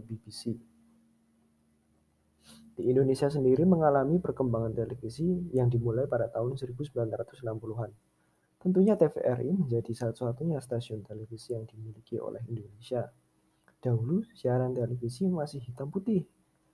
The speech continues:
karena pada awalnya T V R I digunakan untuk penyuksesan penyelenggaraan Asian Games yang keempat yang diselenggarakan di Jakarta pada tahun seribu sembilan ratus enam puluh lima. Tapi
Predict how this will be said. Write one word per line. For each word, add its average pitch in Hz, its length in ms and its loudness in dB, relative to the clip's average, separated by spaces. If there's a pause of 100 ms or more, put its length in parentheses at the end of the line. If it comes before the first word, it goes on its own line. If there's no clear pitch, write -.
(100)
karena 135 400 2
pada 127 240 8
awalnya 117 400 4
T 113 80 0
V - 160 -8
R 117 160 -2
I 123 80 -2
digunakan 123 520 0 (120)
untuk 185 320 -2 (320)
penyuksesan 139 720 0 (480)
penyelenggaraan 135 800 4
Asian 127 320 -2
Games 123 480 0
yang 123 160 6
keempat 131 400 -4 (160)
yang 120 160 2
diselenggarakan 113 640 -2
di - 80 -16
Jakarta 110 480 -6
pada 123 160 -8
tahun - 240 -12
seribu - 240 -20
sembilan 120 320 0
ratus - 320 -10
enam 120 240 -10
puluh 117 240 -10
lima. 117 200 -4 (1000)
Tapi 196 480 6